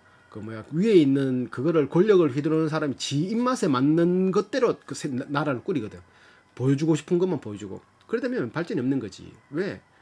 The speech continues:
계속 물갈이처럼 태풍이 와서 한번 아래까지 휘저어가 확 뒤봐야지. 썩은 거 빠지고 살아있는 거 완전히 그거 돼야지 이렇게 뭐, 이렇게 뭐 생태계가 잘 도는 것처럼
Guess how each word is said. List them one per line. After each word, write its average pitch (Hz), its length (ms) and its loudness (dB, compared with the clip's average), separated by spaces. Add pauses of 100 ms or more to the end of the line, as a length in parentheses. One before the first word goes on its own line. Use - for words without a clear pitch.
(180)
계속 175 680 6
물갈이처럼 147 640 -4 (340)
태풍이 254 580 2 (160)
와서 190 280 -2
한번 185 440 0
아래까지 185 440 0
휘저어가 214 680 2 (300)
확 - 520 2
뒤봐야지. 165 760 0 (280)
썩은 226 260 -4
거 165 140 -2
빠지고 156 560 -2
살아있는 156 420 -2
거 143 80 -2
완전히 151 420 -2
그거 135 220 -4 (300)
돼야지 170 340 2
이렇게 107 220 -12
뭐, 101 200 -12
이렇게 98 160 -14 (420)
뭐 110 180 -10
생태계가 151 520 -2
잘 110 200 -6
도는 131 260 0
것처럼 113 440 -4